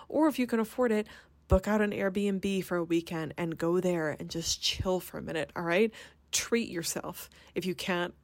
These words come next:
come to Mexico with me or go on other, some luxury vacation, whatever.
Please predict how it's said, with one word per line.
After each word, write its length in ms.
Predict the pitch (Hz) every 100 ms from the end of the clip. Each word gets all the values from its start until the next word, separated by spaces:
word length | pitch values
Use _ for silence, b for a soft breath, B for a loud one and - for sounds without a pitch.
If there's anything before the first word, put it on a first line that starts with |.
| _
come 240 | - 202 190
to 60 |
Mexico 460 | 180 180 - 214 175
with 160 | 175
me 240 | 180 170 170
or 240 | - 180
go 200 | 170 170
on 120 | 175
other, 180 | 170 170
some 240 | 175 185 170
luxury 360 | 175 175 170
vacation, 500 | 165 170 185 170 160
whatever. 380 | 170 175 - -